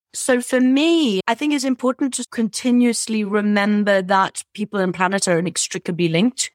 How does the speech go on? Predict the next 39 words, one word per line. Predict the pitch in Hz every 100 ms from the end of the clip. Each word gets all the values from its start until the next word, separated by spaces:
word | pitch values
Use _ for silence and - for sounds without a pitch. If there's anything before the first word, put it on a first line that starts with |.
| _
We | - 196 196
care | - 196 196
about | 196 185
the | 143
planet | 196 180 175 - -
so | - - 196
that | 175 160
we |
can | 170 180
be | 165
happy | 165 170 180
there. | 156 135 156 170 _ _ _ -
But | 214
at | 185
the |
same | 208 240 220
time, | - 254 262 254 214
it's, | 185 - -
it's | 214 - -
non-negotiable, | 226 226 226 208 190 180 175 180 151 135 139 147 _ _
through | - 220 196
which | 202 196 - - - _ _ _ _
it's | 233 220
all | 247 254
wonderful | 226 226 214 - 202 185
to | 208
sort | 190 196
of | 185 -
support | - 202 196 190 - - -
communities, | - 190 185 175 180 160
et | -
cetera. | 190 - - 156 _ _ _
But | 208
unless | 214 214 226 247
it's | 247 185
done | - 214 226
in | 233 196
an | 180
environmentally | 180 180 190 202 202 202 214 208 202 185 185